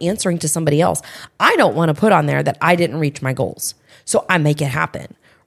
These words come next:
Right? And it feels like a lot in certain seasons. And we're gonna talk about that in some upcoming episodes in terms of,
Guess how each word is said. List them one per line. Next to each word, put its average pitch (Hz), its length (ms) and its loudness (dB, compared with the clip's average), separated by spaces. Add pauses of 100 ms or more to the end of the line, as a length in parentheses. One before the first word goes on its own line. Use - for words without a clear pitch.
Right? 151 260 0
And 180 240 0
it - 320 -4
feels 185 300 4
like 233 160 0
a 214 40 -2
lot 151 220 2
in 180 100 -6
certain 175 220 -6
seasons. 175 400 -4
And 147 80 0
we're 147 80 0
gonna 156 140 0
talk 151 240 -2
about 156 200 -4
that - 140 -4
in 151 60 -6
some 143 280 -4
upcoming 151 400 -2
episodes 147 480 -2
in 147 120 -2
terms 147 320 -2
of, 143 320 0